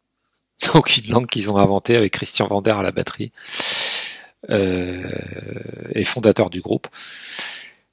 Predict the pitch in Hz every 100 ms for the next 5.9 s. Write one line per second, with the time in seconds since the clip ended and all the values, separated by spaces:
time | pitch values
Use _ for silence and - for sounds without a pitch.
0 | _ _ - 135 131 127 127 127 - -
1 | 117 127 120 127 - 131 - - 107 104
2 | 127 120 120 131 107 107 113 117 117 143
3 | 127 - - 107 101 98 101 101 110 107
4 | - 104 98 - - - 101 107 104 95
5 | 95 113 117 - 107 101 117 131 147